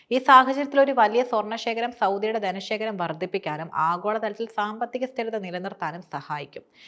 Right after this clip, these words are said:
ഇലക്ട്രിക് വാഹനങ്ങളുടെ ഉൽപ്പാദനത്തിലും പുനരുപയോഗ ഊർജ്ജ സംവിധാനങ്ങളിലും ചെമ്പ് ഒഴിച്ചുകൂടാനാവാത്ത ലോഹമാണ്.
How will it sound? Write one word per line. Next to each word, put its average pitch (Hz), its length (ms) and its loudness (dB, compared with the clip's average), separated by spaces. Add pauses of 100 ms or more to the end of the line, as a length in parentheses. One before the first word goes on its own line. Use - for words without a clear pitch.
(140)
ഇലക്ട്രിക് 196 440 -2
വാഹനങ്ങളുടെ 220 480 0
ഉൽപ്പാദനത്തിലും 202 760 -2
പുനരുപയോഗ 202 600 -6
ഊർജ്ജ 196 280 -2
സംവിധാനങ്ങളിലും 196 880 -4
ചെമ്പ് 214 360 -4
ഒഴിച്ചുകൂടാനാവാത്ത 208 960 0
ലോഹമാണ്. 151 600 -6